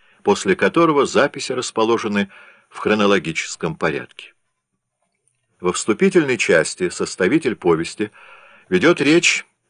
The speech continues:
в общих словах о тех местных славянских племенах, которые относятся к русским. Однако не дается исчерпывающего обзора. Приводится несколько перечней племен,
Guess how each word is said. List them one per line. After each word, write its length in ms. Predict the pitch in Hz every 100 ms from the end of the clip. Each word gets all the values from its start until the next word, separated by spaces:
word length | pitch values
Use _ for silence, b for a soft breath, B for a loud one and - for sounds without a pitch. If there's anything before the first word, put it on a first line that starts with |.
| - B
в 100 | 90
общих 380 | 98 151 - 147
словах 480 | - 104 98 117 110
о 80 | 101
тех 340 | - 107 -
местных 540 | 95 101 90 - 80 -
славянских 680 | 90 85 85 78 - 85 -
племенах, 580 | 80 87 110 170 - _ b b b b b
которые 420 | 78 131 160 151
относятся 720 | - 104 139 - - - 120
к 120 | -
русским. 480 | 113 - - - - _ _ _ _ _ _ _ _ _ _ -
Однако 420 | - 113 160 165
не 120 | 151
дается 680 | 131 120 135 160 - 151 143
исчерпывающего 1200 | 143 107 - - 131 131 135 120 120 - 117 107
обзора. 480 | 107 98 78 69 - _ _ _ _ _ _
Приводится 640 | - - 143 165 160 -
несколько 540 | 131 151 - 151 135 147
перечней 600 | - 139 104 - - 76
племен, 480 | - 87 76 65